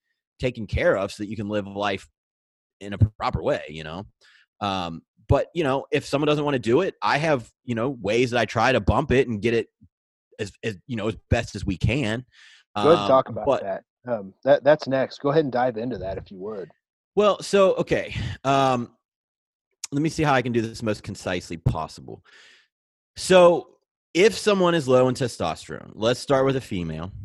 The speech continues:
Speaker 1: Um, the way that I start to, to,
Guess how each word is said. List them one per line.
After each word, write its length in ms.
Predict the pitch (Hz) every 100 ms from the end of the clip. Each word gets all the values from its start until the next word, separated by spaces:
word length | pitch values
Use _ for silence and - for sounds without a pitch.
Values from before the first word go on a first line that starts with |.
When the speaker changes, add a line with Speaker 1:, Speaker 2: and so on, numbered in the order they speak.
| - - - _ _ _ _ _ _ - 123
Speaker 1:
Um, 360 | 127 117 107 - _ _ _ _ _ -
the 140 | 135
way 320 | 131 156 196
that 160 | 208 135
I 160 | 147 156
start 680 | - - - 139 147 - -
to, 380 | 120 113 110 - _ -
to, 280 | 117 107